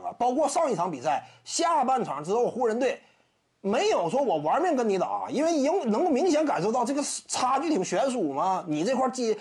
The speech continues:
嘁啦咔嚓倒下一片，差距挺悬殊，没有明显的、完全的采取那种硬碰硬的姿态，才让你打出这种数据嘛。这是湖人队一开始阶段啊，严防死守。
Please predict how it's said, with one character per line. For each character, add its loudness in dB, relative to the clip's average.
嘁 -2
啦 0
咔 0
嚓 2
倒 -2
下 -2
一 -2
片， -2
差 0
距 2
挺 0
悬 0
殊， 0
没 0
有 2
明 2
显 0
的、 -2
完 2
全 0
的 0
采 -4
取 -2
那 2
种 -4
硬 0
碰 0
硬 0
的 2
姿 -4
态， -4
才 -2
让 2
你 -2
打 -2
出 -2
这 0
种 0
数 -4
据 -8
嘛。 -16
这 0
是 2
湖 0
人 2
队 0
一 0
开 0
始 -4
阶 -2
段 2
啊， 0
严 0
防 0
死 -4
守。 -6